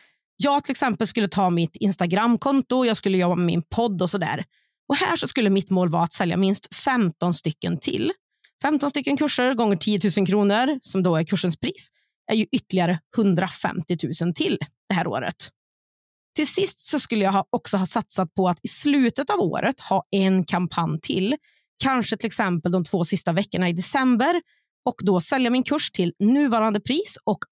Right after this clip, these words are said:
efter då nyår höja den med typ tjugofem procent, så den kostar tolv och fem istället efter årsskiftet.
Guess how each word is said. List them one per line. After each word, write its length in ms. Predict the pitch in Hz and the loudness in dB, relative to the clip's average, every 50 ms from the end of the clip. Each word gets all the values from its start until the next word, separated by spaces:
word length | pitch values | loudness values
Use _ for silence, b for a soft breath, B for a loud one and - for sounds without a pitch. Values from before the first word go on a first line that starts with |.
| - | -2
efter 300 | 220 - - - - 214 | -2 -2 -4 -4 -2 0
då 140 | 202 214 202 | 2 2 4
nyår 440 | 196 202 208 196 170 165 185 208 214 | 4 4 4 4 4 2 2 0 0
höja 420 | 214 190 - 294 254 180 170 156 | 0 0 0 0 2 2 2 2
den 200 | 175 233 311 370 - | 2 0 0 0 0
med 280 | 233 240 - 180 165 - _ _ _ - | -2 -2 -2 -2 -4 -6 _ _ _ -8
typ 140 | 403 - | -8 -4
tjugofem 360 | - - 247 - 202 165 160 156 | -4 -4 -2 0 0 -2 0 -2
procent, 400 | 175 165 - 233 294 262 - - | -2 -2 0 0 0 0 0 0
så 80 | - | -2
den 120 | 196 196 185 | -2 -2 -2
kostar 260 | - 202 - - 156 | -2 -4 -4 -4 -6
tolv 380 | - - 226 208 185 175 175 | -4 -2 0 0 2 2 2
och 80 | 180 165 | 0 0
fem 360 | - 240 262 339 302 220 175 b b b b b b _ - 196 | 0 -2 0 2 2 0 0 b b b b b b _ -6 -6
istället 420 | - - 233 196 170 160 - - - _ _ _ - | -2 0 0 0 0 0 -2 -4 -6 _ _ _ -4
efter 260 | 202 160 - - - | -4 -4 -4 -4 -4
årsskiftet. 580 | 180 - - 156 - - - - - - - - | -2 -2 -2 -4 -4 -8 -10 -10 -12 -12 -12 -10